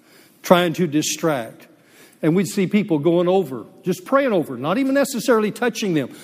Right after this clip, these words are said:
just praying over them, and see them get set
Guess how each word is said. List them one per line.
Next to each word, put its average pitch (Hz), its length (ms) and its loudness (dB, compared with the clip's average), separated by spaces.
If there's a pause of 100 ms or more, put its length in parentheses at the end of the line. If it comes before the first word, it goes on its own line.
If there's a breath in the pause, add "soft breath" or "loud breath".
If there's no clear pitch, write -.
just - 260 0
praying 254 320 4
over 131 300 0
them, 127 200 -12 (720 soft breath)
and 160 160 4
see 208 180 2
them 160 200 6
get 175 180 0
set 180 340 0